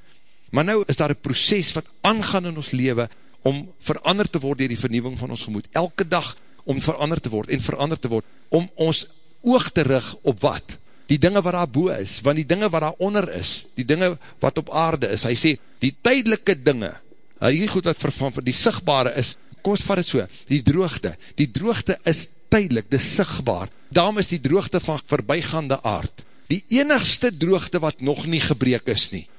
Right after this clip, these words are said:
deur die geskiedenis van die mens is die huidige een. Maar wat sê die dag? Choppy sê, hy het vir ons reën gebring. Ek sê, "Man, jy moes laas Sondag al gekom het."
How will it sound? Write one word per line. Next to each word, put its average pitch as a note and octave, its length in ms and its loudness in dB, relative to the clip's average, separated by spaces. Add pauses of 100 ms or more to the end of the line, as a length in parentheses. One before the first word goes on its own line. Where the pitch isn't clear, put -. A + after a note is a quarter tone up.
(140)
deur D#3+ 120 6
die C#3+ 120 0
geskiedenis A3 600 2
van E3 200 -2
die C3+ 40 -2
mens C3 280 -2
is G#2 80 -2
die A2+ 120 2
huidige G#2 360 -4
een. - 160 -16 (2750)
Maar G2 160 -4
wat G#2+ 200 -4
sê A2 120 -2
die F#2+ 120 -10
dag? F2 200 -8 (1800)
Choppy B2+ 240 0
sê, G#2+ 160 0
hy G#2 80 -2
het - 80 -12
vir A2 100 -4
ons G2 140 -2
reën F#2+ 160 -4
gebring. D#2+ 320 -6
Ek D#2+ 120 -8
sê, G#2 120 2
"Man, G2+ 160 0
jy G2 80 -2
moes F2+ 160 -4
laas G2 160 -2
Sondag F2 260 -4
al D#2+ 80 -6
gekom - 300 -12
het." - 180 -20